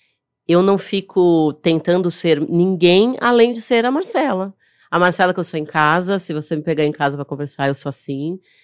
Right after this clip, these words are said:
Se você me pegar no meu grupo de amigos, eu sou assim. Eu sou assim em todos os lugares. Então, eu sou muito eu.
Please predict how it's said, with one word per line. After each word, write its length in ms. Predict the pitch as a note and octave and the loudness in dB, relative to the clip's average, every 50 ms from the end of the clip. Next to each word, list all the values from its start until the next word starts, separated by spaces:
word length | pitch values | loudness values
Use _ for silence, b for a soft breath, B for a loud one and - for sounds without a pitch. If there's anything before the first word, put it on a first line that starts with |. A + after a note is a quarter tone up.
| b b | b b
Se 200 | b - - - E3 | b -12 -8 -6 -2
você 840 | D#3 E3+ E3 - - - E3+ E3 E3 E3 E3 D#3+ D#3 D#3 D3+ D3 D3 B B B B _ _ | 0 0 0 -2 -2 0 2 4 4 6 6 6 6 6 4 4 2 B B B B _ _
me 200 | D#3 D3+ E3 D#3+ | -2 0 0 2
pegar 300 | - F3 D#3 D#3 D#3 D#3 | 4 4 4 6 6 6
no 140 | D#3+ D#3 C3+ | 4 2 4
meu 160 | D#3 D#3 D3 | 2 2 2
grupo 240 | C#3+ D#3 D3+ D3+ D3 | 2 2 0 0 -4
de 80 | C#3 | -4
amigos, 280 | D3+ C#3+ C#3+ C#3+ C3+ C#3 | -2 -2 -2 -4 -6 -8
eu 80 | C#3+ C3 | -12 -12
sou 160 | - - C#3 | -12 -14 -14
assim. 400 | C3+ - - - D#3 E3 F3 E3+ | -12 -12 -8 -6 -4 -4 -4 -4
Eu 100 | - F#3 | -4 -6
sou 120 | - - | -4 -6
assim 200 | G3+ G3 - A3+ | -8 -8 -8 -10
em 80 | A3 A3 | -10 -8
todos 220 | G#3+ A3+ A3+ A3+ | -10 -10 -10 -10
os 140 | A#3 A3+ A3+ | -14 -14 -14
lugares. 560 | C4 C#4 C4+ A3+ F#3+ F3 E3 D#3 D3+ - _ _ _ _ _ _ _ _ _ | -14 -12 -10 -8 -8 -8 -10 -12 -16 -18 _ _ _ _ _ _ _ _ _
Então, 220 | E3 F3 F3 G3+ G3 | -8 -2 0 0 0
eu 60 | F#3+ | 0
sou 160 | - G3+ F#3+ | 0 -2 -2
muito 380 | F#3+ G3 G#3+ G3+ - A#3+ A3+ - _ | -2 -2 -4 -4 -8 -12 -12 -12 _
eu. 420 | - D3 C3+ B2 A#2+ A2+ A2+ A#2 | -6 -6 -4 -4 -6 -8 -10 -12